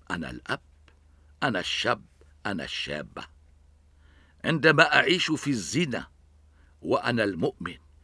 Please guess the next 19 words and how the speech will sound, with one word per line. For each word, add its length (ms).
وأنا 380
المسيحي، 680
ماذا 280
يقول 640
غير 340
المسيحي؟ 600
ولا 340
أقول 300
لا 60
سمح 380
الله 280
إذا 200
كان 340
رجل 480
دين، 320
كاهن 460
أو 220
أكثر، 400
راهب 480